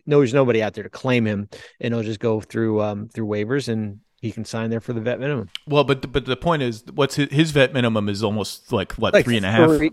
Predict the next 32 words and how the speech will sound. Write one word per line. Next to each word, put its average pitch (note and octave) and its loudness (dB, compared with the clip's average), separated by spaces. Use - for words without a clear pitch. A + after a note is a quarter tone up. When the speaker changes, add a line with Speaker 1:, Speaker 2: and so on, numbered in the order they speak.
Speaker 1:
yeah, E3+ 6
it's B2+ 2
like B2+ 0
three C3 0
and G#2+ -4
change. A2 -8
Yeah. - -6
Speaker 2:
It, B2 -8
but B2 -2
if B2 0
I've C3+ 6
gotta B2 4
compete A#2 -2
with A2+ 0
a G#2 -6
team G#2+ -2
that's G2 -4
offering G2+ -4
him F2 -8
twelve, F#2+ 2
Speaker 1:
Oh, D3+ 8
yeah, C3+ 6
that's C#3+ 4
Speaker 2:
then C3 6
Speaker 1:
the A#2+ 6
Speaker 2:
I'm A2+ 4
at A#2 6
a A2+ 6
Speaker 1:
difference. A2+ 0
Sure. C3+ 0
Speaker 2:
significant A2+ 4
disadvantage. G2+ -4